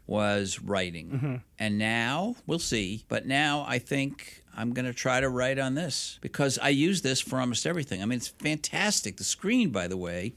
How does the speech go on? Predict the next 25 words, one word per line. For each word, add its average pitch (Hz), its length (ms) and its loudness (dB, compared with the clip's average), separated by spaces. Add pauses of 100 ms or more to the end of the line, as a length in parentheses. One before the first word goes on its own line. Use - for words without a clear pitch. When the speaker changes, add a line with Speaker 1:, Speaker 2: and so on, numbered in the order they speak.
Speaker 1:
is 135 360 0
one 135 140 0
of 143 40 4
the 131 80 2
best 139 180 2
screens 135 420 2
you 147 60 -4
can 135 180 -2
buy 127 260 2
and 139 160 0
look 143 220 -6
at, 98 300 -2
period. 147 520 -6 (160)
It 104 80 -10
just - 260 -4
is. 135 460 -4 (260)
Speaker 2:
Yeah. 110 300 -2
Speaker 1:
Uh, - 40 -6
uh, 110 500 0
on 110 200 2
this, 107 200 0
particularly 135 500 -2
on 120 100 2
this 113 160 -2
Pro, 135 480 -4